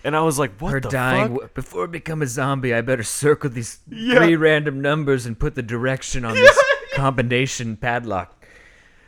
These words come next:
Speaker 2: My dying wish
Speaker 1: <laughs>
Speaker 2: has been fulfilled."
Speaker 1: And I,
Speaker 2: Thank you,
Speaker 1: I went
Speaker 2: Allah.
Speaker 1: and I saw the numbers, and I was like, "Okay," but I didn't get the,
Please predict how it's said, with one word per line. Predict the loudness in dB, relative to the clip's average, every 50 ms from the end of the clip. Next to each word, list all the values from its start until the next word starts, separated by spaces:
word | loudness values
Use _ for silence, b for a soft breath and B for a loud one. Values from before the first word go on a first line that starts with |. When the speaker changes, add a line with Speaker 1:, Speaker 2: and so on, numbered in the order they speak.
| b b
Speaker 2:
My | -4 -2 -2 -2
dying | -2 -2 0 0 0 0 0 0 0 0
wish | 0 0 0 0 -4 -6 -6 -6 -8 -8
Speaker 1:
<laughs> | -10 -10 -10
Speaker 2:
has | -10 -10 -8
been | -6 -8 -8 -8
fulfilled." | -10 -12 -12 -10 -6 -6 -6 -6 -6 -10 -14 _ _ -20 _ _ -20 -16 -8 -6
Speaker 1:
And | -6 -4 -2
I, | 0 0 2 2 0 -2 -8 -10 -8
Speaker 2:
Thank | -6 -6 -6 -4 -2
you, | 0 0
Speaker 1:
I | 2
went | 2 0 -2 -2 -2
Speaker 2:
Allah. | -2
Speaker 1:
and | -2 -2
I | -2 -4
saw | -4 -2 0 0 0 0
the | -2 -4
numbers, | -4 -4 -4 -4 -6 -6 -8 -8 -12 -20 _ _ _ _ _ _ _ _ -6
and | -2 0
I | 0
was | 0 0
like, | -2 -4
"Okay," | -4 -4 -4 -2 -2 -4 -4 -4 -8 b b b b
but | 4 4
I | 4 4
didn't | 0 -4 -6 -6 -6 -6 -10 -10
get | -6 -6 -6 -6 -8 -8 -8
the, | -6 -6 -6 -6 -8 -12